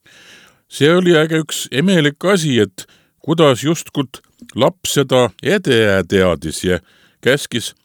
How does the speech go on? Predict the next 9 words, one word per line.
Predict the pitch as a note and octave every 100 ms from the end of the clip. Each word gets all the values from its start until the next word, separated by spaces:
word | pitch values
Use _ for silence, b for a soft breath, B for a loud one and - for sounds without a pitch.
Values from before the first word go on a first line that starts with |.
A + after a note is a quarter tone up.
| -
omale | A#2+ C3 A#2+
uie | F3+ F3 A#2
leidi | C#3 G3+ D#3+ F#2+
selga | - F#3 C3+ F2
panna. | D2+ E2+ D2+ C#2 - _ _ _ _ _ _ _ _ _ b b b b b _ _
Pärast | G2+ G2+ A2 -
räägiti | A2 C#3 C#3 B2+ - A#2
veel, | B2+ A#2
et | A2 -